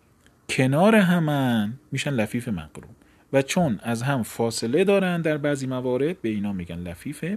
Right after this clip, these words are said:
مفروق. لفیف کلمه‌ای است که در حروف اصلی آن دو حرف عله باشد و بر دو قسم است، مقرون، مفروق. مقرون آن است که دو حرف عله در کنار هم باشند، چون قرین هم دیگن،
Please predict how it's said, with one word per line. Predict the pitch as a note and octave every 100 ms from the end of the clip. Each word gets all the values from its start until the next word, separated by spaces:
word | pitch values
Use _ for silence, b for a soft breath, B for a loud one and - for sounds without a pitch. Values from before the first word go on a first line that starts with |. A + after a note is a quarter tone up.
| -
مفروق. | - - - - - - _ _ _ _ _ _ _ _ _ _ _ _ _ _ B B B B -
لفیف | A#2 D3+ E3 -
کلمه‌ای | - G#2 G#2 A#2 A2
است | E2+ -
که | F2
در | E2+ F2+
حروف | F2 F2 F2 F2+
اصلی | G#2 G2+ - G#2 A2
آن | A#2+ D3+ D#3+ D3
دو | F3
حرف | D#3 G#2+ F#2 G2
عله | F#2 F#2 G2
باشد | F2 E2 - - - b b -
و | E3
بر | F#3
دو | F3 D3
قسم | F#2 E2+ F2
است، | D#2 -
مقرون، | A#2 B2 B2+ D3 G3 B3+
مفروق. | C#3+ - - - - _ _ B B B B _
مقرون | A#2 G2+ A2 A2+ G#2
آن | G2+ A#2
است | C#3 E3+ F#3 -
که | G2+
دو | F2+
حرف | F2+ F#2+ G2
عله | G#2 A2+ C3
در | D#3 C#3+ C#3+
کنار | - E3 F3 F#3+ B2+
هم | A2+ A2+ A2+
باشند، | A2 G#2+ A2+ A2+
چون | A#2 A#2+ -
قرین | - B2 C3+ C#3+
هم | A2+ G#2+ G#2+
دیگن، | G#2 G2 G2+ G2+